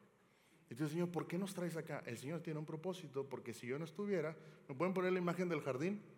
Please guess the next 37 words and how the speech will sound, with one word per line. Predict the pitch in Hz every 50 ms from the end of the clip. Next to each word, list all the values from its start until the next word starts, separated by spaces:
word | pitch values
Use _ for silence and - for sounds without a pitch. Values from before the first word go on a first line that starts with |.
| - - - - - - - - - - _ _ -
Si | - 135 135
yo | 151 165
no | 196
estuviera, | 190 190 - 180 175 196 190 175 156 156 165 - - - - - -
tal | - 185
vez | 202 214 226
yo | 226 202
sea | 214 226
el | 220
zacate, | 214 208 190 - 220 220 214 - 151 147 147 - - - - - - - - - - - - - - - - -
el | - 139 131
que | 143
está | 135 - 170
abajo, | 170 175 170 175 - - 143 165 170 - - - - - - - - - - - - - - -
o | 151 160
tal | 165 180 180 185
vez | 190 180
sea | 185 202 196 196 196
el | 190 180 175 160 170
rosita | 160 170 165 - - 202 208 202 - 202 196 196
o | 190 160
el | 139
blanco, | 139 156 180 185 196 190 180 196 185 180
pero | - 175 156 151 151 151 - - - - - -
si | - - - 175 170 147
yo | 170 233 269
no | 294 302
estoy | - - 262 262 247
en | 247 247
esta | 226 - 240
imagen, | 226 214 226 233 214 - 202 185 180 185 185 165 - - - -
la | 156 156
imagen | 156 170 185 180 208 196
no | 196 180
se | - 185
ve | 165 170 170
igual. | 156 143 135 113 98